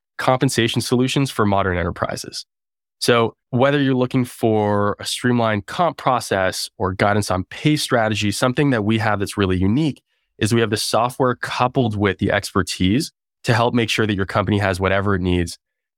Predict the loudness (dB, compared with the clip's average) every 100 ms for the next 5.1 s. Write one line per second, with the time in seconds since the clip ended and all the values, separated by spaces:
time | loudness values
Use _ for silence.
0 | -12 -2 2 2 2 0 -4 -6 -4 0
1 | 0 0 -8 _ _ -2 2 2 2 0
2 | 0 -2 0 0 0 0 0 0 0 -2
3 | 0 0 0 0 0 0 0 0 0 0
4 | 0 -2 -4 -4 -4 0 0 0 -2 -6